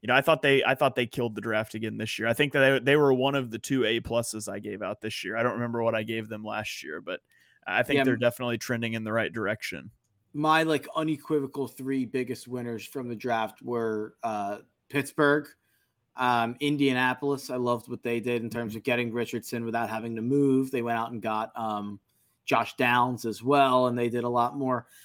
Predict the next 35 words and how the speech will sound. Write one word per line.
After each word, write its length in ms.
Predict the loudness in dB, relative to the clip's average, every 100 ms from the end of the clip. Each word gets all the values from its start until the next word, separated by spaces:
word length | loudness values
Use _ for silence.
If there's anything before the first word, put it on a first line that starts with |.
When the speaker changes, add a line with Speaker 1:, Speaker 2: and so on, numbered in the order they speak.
| -20 _ -2
Speaker 2:
Um, 320 | 2 2 0
and 140 | 2
then 260 | 2 2 -2
the 180 | -6 -8
Eagles, 400 | -10 -10 -12 -12
obviously, 720 | -8 -6 -6 -8 -6 -6 -6 -6
um, 320 | -4 -4 -6
for 340 | -8 -4 -4 -4
Georgia 340 | -4 -4 -4 -6
reasons. 540 | -6 -6 -8 -14 -20 _
But, 260 | -6 -6 -8 -20 -20 -14 0
um, 440 | 4 6 4 2 0
I, 280 | -2 -2 -2 0
I 80 |
thought 260 | 2 2 2
that 120 | 0
those 280 | 0 2 0
three 400 | -2 0 0 -2 -6
clearly 440 | 0 2 4 4
won 220 | 2 -2
the 60 | -2
draft, 320 | 0 0 0
and 80 | 0
I 80 | 0
think 200 | 2 2
I 80 |
ranked 360 | 2 2 -2 -4
Pittsburgh 420 | -6 -4 -4 -6
first 340 | -6 -6 -6 -12
at 80 |
the 80 | -20
time 280 | -16 -16 -16 _ _ _ _
'cause 200 | 0 0 4
I, 220 | 4 4 0
I, 180 | -6